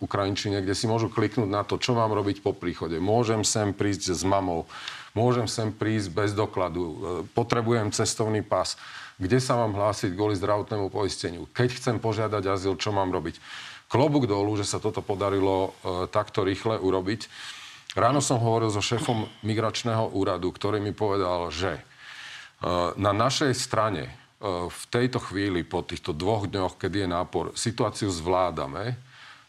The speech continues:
po prechode hranice, e, ukrajinských občanov, alebo aj občanov iných štátov, samozrejme, lebo aj tí prichádzajú,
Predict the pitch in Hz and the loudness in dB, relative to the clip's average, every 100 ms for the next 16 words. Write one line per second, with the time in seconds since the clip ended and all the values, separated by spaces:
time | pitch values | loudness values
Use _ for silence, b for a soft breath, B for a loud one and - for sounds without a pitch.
0 | - 95 87 - 107 - 120 135 151 123 | -2 -2 -2 0 -2 2 0 2 2 2
1 | 107 104 104 95 95 78 78 - - 92 | 2 2 0 0 -2 -4 -8 -20 -8 -4
2 | 90 85 78 101 113 107 107 - 98 95 | -4 -4 -4 -2 0 2 0 0 0 0
3 | - 107 131 147 120 107 101 - 110 101 | 0 4 4 4 2 2 0 2 4 4
4 | 92 101 101 - 110 107 87 80 82 82 | 2 0 0 2 2 2 2 -2 -2 -4
5 | 85 82 85 110 B B B 80 90 87 | -4 -4 -2 -4 B B B -2 -2 0
6 | 101 - 87 87 80 85 85 | -2 -2 -2 -2 -2 -2 -2